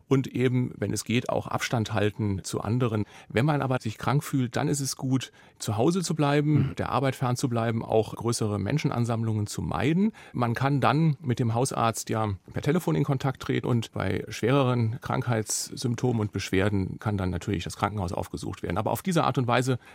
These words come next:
Speaker 1: entlastet man die Gesundheitsstrukturen und wie gesagt, in den allermeisten Fällen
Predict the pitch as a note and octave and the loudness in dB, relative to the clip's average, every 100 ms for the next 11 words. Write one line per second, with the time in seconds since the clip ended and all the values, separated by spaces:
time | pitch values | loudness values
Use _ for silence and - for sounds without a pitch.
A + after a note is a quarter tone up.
0 | _ A2+ G2+ C3 - C3 A#2 A2 G2 F#2+ | _ -4 0 2 2 2 0 0 -2 -2
1 | C3+ E3+ D3+ D3+ - D#3+ - F#3 F3+ E3 | -2 0 -2 -2 -4 -4 -4 2 4 4
2 | D#3+ - - - C#3+ A#2 C#3 A#2 G#2+ B2 | 2 -2 -20 0 0 2 0 4 2 2
3 | A2+ A2 A2+ G#2+ G2+ - G2+ G#2 G#2 G#2+ | -2 0 0 0 -2 -2 -4 -2 0 0